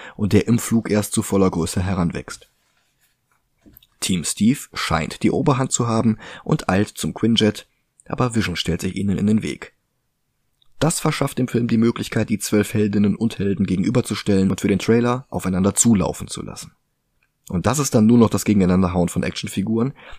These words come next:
aber es macht halt trotzdem oder gerade deswegen Spaß. Selbst wenn der Hintergrund etwas langweilig ist.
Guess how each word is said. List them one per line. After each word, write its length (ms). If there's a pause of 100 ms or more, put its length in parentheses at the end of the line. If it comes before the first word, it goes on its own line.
aber 220
es 100
macht 300
halt 240
trotzdem 640
oder 420
gerade 380
deswegen 480
Spaß. 640 (560)
Selbst 340
wenn 80
der 100
Hintergrund 380
etwas 260
langweilig 520
ist. 240